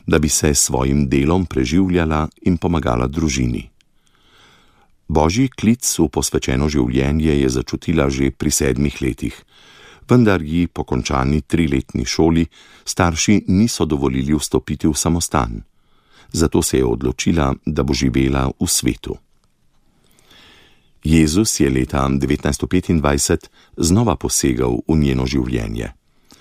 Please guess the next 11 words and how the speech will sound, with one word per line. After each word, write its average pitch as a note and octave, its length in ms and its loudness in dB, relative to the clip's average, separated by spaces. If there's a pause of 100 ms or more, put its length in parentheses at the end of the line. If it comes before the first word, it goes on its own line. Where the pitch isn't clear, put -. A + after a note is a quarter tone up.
(380)
Sredi G#2+ 400 4
zabave D2 480 0
in B1 320 0
plesa D2 600 0
ga C#2 200 -2
je A#1+ 80 0
zagledala, C2+ 680 0 (320)
kako F#2+ 300 2
jo D#2+ 260 2
ves - 260 -2
ranjen D#2 480 0